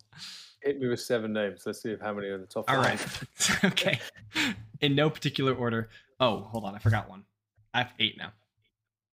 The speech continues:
Speaker 2: Okay. So <clears throat> Henry, Ian
Speaker 1: Yep.
Speaker 2: Wright, Dennis Bergkamp, uh, R V P, uh, uh, Van Persie. Um, are all four of those correct?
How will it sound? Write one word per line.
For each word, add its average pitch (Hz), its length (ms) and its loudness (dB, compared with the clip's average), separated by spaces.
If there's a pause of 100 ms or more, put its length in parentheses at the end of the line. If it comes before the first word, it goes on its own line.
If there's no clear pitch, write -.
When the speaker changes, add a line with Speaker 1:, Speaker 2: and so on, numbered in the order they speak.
(220)
Speaker 2:
Okay. 104 200 -4
So 220 240 0 (240)
<clears throat> - 240 -20
Henry, 131 480 2 (840)
Ian 127 160 6
Speaker 1:
Yep. 110 80 2
Speaker 2:
Wright, 104 200 0 (300)
Dennis 123 220 2
Bergkamp, 101 460 -2 (720)
uh, 90 280 0 (400)
R 127 140 6
V 131 120 4
P, 117 320 2 (200)
uh, 110 200 -2 (160)
uh, 113 160 -2 (320)
Van 120 120 4
Persie. 117 400 -2 (400)
Um, 95 400 0 (400)
are 127 140 0
all 151 120 6
four 143 180 0
of 131 60 2
those 131 120 2
correct? - 380 -4